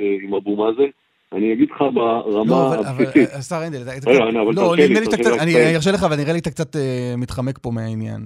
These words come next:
Speaker 2: כי
Speaker 1: אני מסיים, אז אולי,
Speaker 2: יש
Speaker 1: אולי תקבל תשובה.
Speaker 2: בבקשה.
Speaker 1: אה, אה, יש לנו אינטרס מובהק שהרשות הפלסטינית תהיה, אה, חזקה ויציבה בתחומה.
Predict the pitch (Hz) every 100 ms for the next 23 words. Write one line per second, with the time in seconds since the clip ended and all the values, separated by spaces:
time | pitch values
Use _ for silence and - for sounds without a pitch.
0 | 110 - 139 139 135 135 131 156 156 -
1 | 165 156 113 131 196 208 110 110 - 113
2 | 120 110 123 110 87 _ _ - 120 104
3 | 95 101 98 107 101 104 - 120 143 156
4 | 139 120 110 - 113 135 127 113 101 92
5 | 127 143 - 117 101 98 101 - - 98
6 | 92 - 120 123 - - 104 117 - _
7 | _ _ _ 95 95 - 117 98 104 -
8 | 135 123 123 107 - 95 113 113 104 -
9 | 104 104